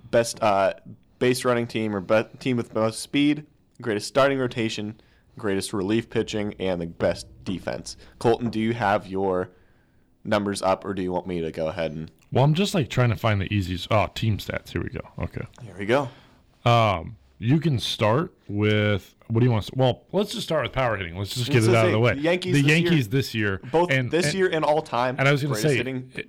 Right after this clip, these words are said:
Speaker 2: if it's not all time, second. <laughs> Like,
Speaker 1: Yeah,
Speaker 2: I, I
Speaker 1: second,
Speaker 2: don't know who
Speaker 1: second
Speaker 2: they would be
Speaker 1: to
Speaker 2: behind.
Speaker 1: the ninety-seven Mariners.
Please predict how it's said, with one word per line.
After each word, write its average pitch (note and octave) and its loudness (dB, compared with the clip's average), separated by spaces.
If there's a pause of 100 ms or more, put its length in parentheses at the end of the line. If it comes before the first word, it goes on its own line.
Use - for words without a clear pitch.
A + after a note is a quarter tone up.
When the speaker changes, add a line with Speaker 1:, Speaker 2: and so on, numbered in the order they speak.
Speaker 2:
if C#3+ -4
it's B2+ 0
not B2+ 2
all C3 4
time, A#2 0 (400)
second. - -2 (120)
<laughs> - -4
Like, B2+ 2
Speaker 1:
Yeah, A#2 -2
Speaker 2:
I, C3 2
I C3 6
Speaker 1:
second, C3 2
Speaker 2:
don't D3 2
know C#3+ 2
who C3+ 4
Speaker 1:
second C#3+ 4
Speaker 2:
they B2+ 4
would A#2+ 0
be - -2
Speaker 1:
to C#3 -2
Speaker 2:
behind. - 0
Speaker 1:
the A2+ -2
ninety-seven G#2+ -2
Mariners. D#2 -8